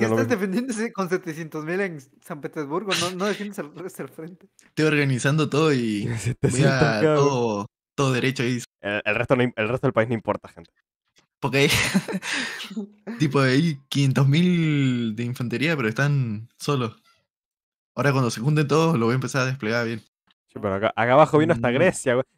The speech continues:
Speaker 1: ¿Qué onda esta gente? Hermano, me,
Speaker 2: Eh,
Speaker 1: me das un
Speaker 2: ok,
Speaker 1: focus
Speaker 2: esto está
Speaker 1: tremendo.
Speaker 2: yendo muy
Speaker 3: Eh,
Speaker 2: mal,
Speaker 3: Francia,
Speaker 2: eh, está
Speaker 3: ahí
Speaker 2: yendo de
Speaker 3: l-
Speaker 2: mal en peor.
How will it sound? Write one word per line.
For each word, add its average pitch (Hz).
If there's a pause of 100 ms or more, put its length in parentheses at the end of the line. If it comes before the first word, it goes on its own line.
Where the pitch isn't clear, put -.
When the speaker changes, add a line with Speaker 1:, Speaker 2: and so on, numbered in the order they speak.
(100)
Speaker 1:
¿Qué 147
onda 180
esta 127
gente? 113 (1500)
Hermano, 139
me, 131
Speaker 2:
Eh, 139
Speaker 1:
me 135
das 147
un 160
Speaker 2:
ok, 151
Speaker 1:
focus 175
Speaker 2:
esto 185
está 185
Speaker 1:
tremendo. 147
Speaker 2:
yendo 190
muy 185
Speaker 3:
Eh, 151
Speaker 2:
mal, 180
Speaker 3:
Francia, 165
Speaker 2:
eh, 156
está 170
Speaker 3:
ahí 160
Speaker 2:
yendo 202
de 202
Speaker 3:
l- 175
Speaker 2:
mal 185
en 208
peor. 165